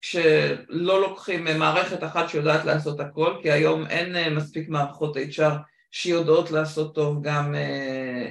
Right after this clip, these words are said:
גם ניהול גיוס, זה באמת שני עולמות שונים, אבל כן בהחלט יש כאלה שמסתנכרנות ויודעות לשאוב את המידע על אותם עובדים שהתקבלו, אה,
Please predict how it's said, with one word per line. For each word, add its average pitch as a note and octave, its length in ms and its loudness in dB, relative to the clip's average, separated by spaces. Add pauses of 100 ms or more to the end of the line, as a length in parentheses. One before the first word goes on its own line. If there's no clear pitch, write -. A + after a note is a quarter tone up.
(100)
גם D#3 320 0
ניהול D3+ 320 2
גיוס, C#3 440 -4
זה C#3+ 80 -6
באמת D3 220 -4
שני D#3+ 180 -6
עולמות D3+ 420 0
שונים, G#3+ 440 -4 (240)
אבל D#3+ 240 2
כן A3 240 2
בהחלט F#3 360 0
יש F#3 180 -8
כאלה E3+ 220 0
שמסתנכרנות D#3 920 -4
ויודעות D3 360 0
לשאוב D#3 520 0 (400)
את D3 140 -8
המידע C#3+ 680 0
על D#3+ 200 2
אותם D3+ 260 0
עובדים D3 380 -2
שהתקבלו, C#3+ 840 -4 (480)
אה, C#3+ 420 -4